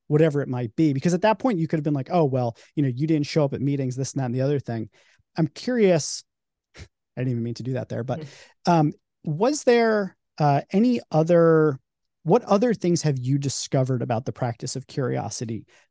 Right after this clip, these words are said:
Speaker 1: that helps to make or break it in terms of its success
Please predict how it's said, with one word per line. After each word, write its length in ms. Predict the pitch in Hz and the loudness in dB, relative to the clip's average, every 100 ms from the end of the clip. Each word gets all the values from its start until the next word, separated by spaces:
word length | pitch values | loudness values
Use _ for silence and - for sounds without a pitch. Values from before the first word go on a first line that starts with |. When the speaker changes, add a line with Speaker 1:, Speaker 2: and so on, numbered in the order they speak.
| - | -6
Speaker 1:
that 120 | 151 | -2
helps 260 | - 233 - | 0 0 2
to 80 | |
make 340 | 156 147 151 - | 2 2 0 0
or 140 | 143 | -2
break 480 | 113 131 127 143 - | -2 -4 -2 -2 -2
it 100 | 123 | -6
in 140 | 143 | -6
terms 260 | 113 143 147 | -4 -2 0
of 80 | 139 | 0
its 200 | 127 - | -4 -8
success 760 | - - - - 143 175 - | -10 -10 -8 -4 -4 -6 -10